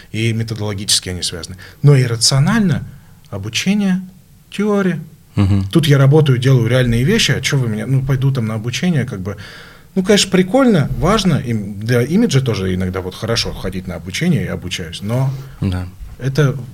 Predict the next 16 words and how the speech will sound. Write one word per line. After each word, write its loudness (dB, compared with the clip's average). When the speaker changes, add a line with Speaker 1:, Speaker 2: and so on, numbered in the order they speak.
Speaker 1:
вот -8
на 4
уровне 4
подсознания. -6
Speaker 2:
А 2
практика 0
будет? -2
Speaker 1:
<clears throat> -8
Да. -6
Speaker 2:
Ну, -2
к-, -16
такой, -4
знаешь, -2
вопрос, 2
э, -2
это -14